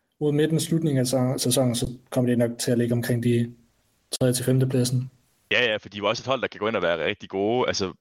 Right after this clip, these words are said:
Speaker 2: øh, når de rammer dagen.
Speaker 1: Mm.
Speaker 2: Fordi jeg tænker både spillere som, som, jamen, egentlig både Basso, Mops og, og Viggo er jo spillere, der, der, når de lige rammer den, kan have et rigtig højt ni-, individuelt niveau, men også er gode til at tænke selv. Så, øh,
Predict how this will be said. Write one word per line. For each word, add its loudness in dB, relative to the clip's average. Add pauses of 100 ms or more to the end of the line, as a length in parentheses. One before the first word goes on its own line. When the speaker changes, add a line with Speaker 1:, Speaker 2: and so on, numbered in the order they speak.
Speaker 2:
øh, -6 (880)
når 0
de 0
rammer 0
dagen. 0 (120)
Speaker 1:
Mm. 0
Speaker 2:
Fordi -6
jeg -4
tænker -4
både -2
spillere 0
som, -6 (760)
som, -6 (380)
jamen, -2
egentlig -4
både -2
Basso, -2
Mops -2
og, 0
og -2
Viggo -2
er 2
jo 0
spillere, 0
der, 0 (1300)
der, 0 (340)
når 0
de -10
lige 0
rammer 0
den, -12
kan -4
have 2
et -4
rigtig -2
højt -2
ni-, -2
individuelt -2
niveau, 0
men -2
også 0
er -2
gode -2
til -2
at -2
tænke -2
selv. -2
Så, 0
øh, -2